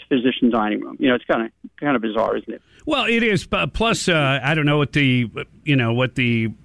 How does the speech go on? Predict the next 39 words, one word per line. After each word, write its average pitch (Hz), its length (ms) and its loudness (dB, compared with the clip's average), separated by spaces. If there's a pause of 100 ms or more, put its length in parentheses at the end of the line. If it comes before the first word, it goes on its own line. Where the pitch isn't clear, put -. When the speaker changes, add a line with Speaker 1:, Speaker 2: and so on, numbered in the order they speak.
(140)
Speaker 2:
place 139 280 0
is 120 140 0
like 120 280 0
in 113 120 0
some 127 140 0
of 117 40 2
the 113 60 2
hospitals 123 400 -2
you 107 60 -4
deal 131 220 -2
with, 131 160 -2
but 120 180 -2 (320)
usually, 202 380 2
like, 123 320 0
uh, 117 180 2 (120)
a 110 120 -2
doctor's 123 920 -2
cafeteria 147 460 0
lounge 127 340 2
area 120 300 2
is - 280 -6
not 123 300 0
all 139 160 0
that 123 300 0
large. 123 540 -2
I 120 80 2
don't 127 80 0
know 120 140 0
how 117 300 0
a - 360 -16
bunch 127 160 0
of - 60 -10
people 131 260 0
are 110 40 0
gonna 107 140 0
try 127 160 0
to 101 60 -2
segregate 139 800 -4
themselves. 104 800 -2